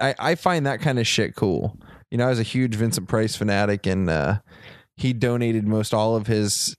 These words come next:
his, uh, life's collection of artwork to East L A College. So every once in a while, I'll just go over there, park, and then I'll just go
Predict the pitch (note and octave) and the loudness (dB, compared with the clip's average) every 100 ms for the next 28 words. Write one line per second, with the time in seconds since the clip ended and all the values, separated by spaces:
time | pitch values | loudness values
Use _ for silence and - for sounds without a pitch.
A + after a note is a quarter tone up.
0 | - A#2 G#2+ G#2+ G#2 F2 C#2 - _ _ | 0 2 2 2 0 2 0 -6 _ _
1 | _ _ _ _ - A#2+ A2+ A#2 - - | _ _ _ _ -10 -2 2 2 0 0
2 | G#2+ G#2 - G#2 - A2 F#2 G#2 - G#2+ | 2 2 0 0 2 2 2 0 0 0
3 | - A2 - G#2+ G#2 F#2+ G#2 G#2 G#2+ F2+ | 0 -2 0 0 0 0 -2 0 2 0
4 | G2 - - - - _ - A#2 G#2+ G#2 | -2 -6 -12 -20 -20 _ -4 0 2 2
5 | G2 A2 A2 G#2+ G#2 G2+ G2+ G#2 G2+ - | 0 0 0 0 0 0 2 0 -2 0
6 | G#2 G#2 G#2 G2+ - G2 G2 F#2+ G2 G2 | 0 2 2 0 0 0 0 0 0 0
7 | F#2+ - G2 F#2+ | 0 0 0 0